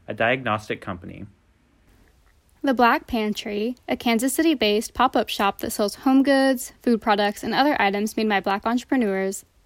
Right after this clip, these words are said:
Speaker 2: is now set to open its first brick-and-mortar storefront in early April.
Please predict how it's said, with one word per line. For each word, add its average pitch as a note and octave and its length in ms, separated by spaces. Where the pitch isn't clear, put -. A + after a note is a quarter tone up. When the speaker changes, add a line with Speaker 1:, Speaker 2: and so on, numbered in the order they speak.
Speaker 2:
is B3+ 100
now C4+ 160
set F4 220
to - 140
open A#3+ 240
its A3 140
first C#4 300
brick-and-mortar A3+ 540
storefront G#3 540
in A#3 80
early A#3 240
April. - 460